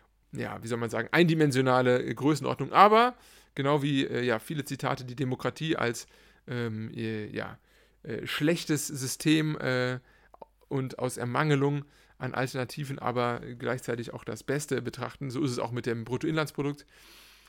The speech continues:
Ähm, es gibt halt keinen besseren Indikator. Alternativ, was so ähnlich ist, ist das Bruttonationaleinkommen. Bruttonationaleinkommen ist, ähm, der Unterschied hierbei,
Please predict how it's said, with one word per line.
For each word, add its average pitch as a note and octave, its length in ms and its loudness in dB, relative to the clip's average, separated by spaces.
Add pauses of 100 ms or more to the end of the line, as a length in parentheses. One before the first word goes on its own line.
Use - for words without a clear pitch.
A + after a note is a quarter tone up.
(280)
Ähm, A#2+ 280 -2
es - 140 -6
gibt C3+ 180 -2
halt A2 180 -2
keinen G#2+ 280 -6
besseren A#2 300 -6
Indikator. A#2 540 -4 (300)
Alternativ, C#3+ 800 0
was C3 140 0
so - 140 0
ähnlich G3 320 2
ist, - 180 -4
ist F3 120 -4
das C#3+ 160 -2
Bruttonationaleinkommen. D3+ 1200 2 (1300)
Bruttonationaleinkommen E3+ 1040 2
ist, - 240 -6 (120)
ähm, B2 520 -4
der A2+ 160 2
Unterschied F#3+ 600 -2 (200)
hierbei, E3+ 600 0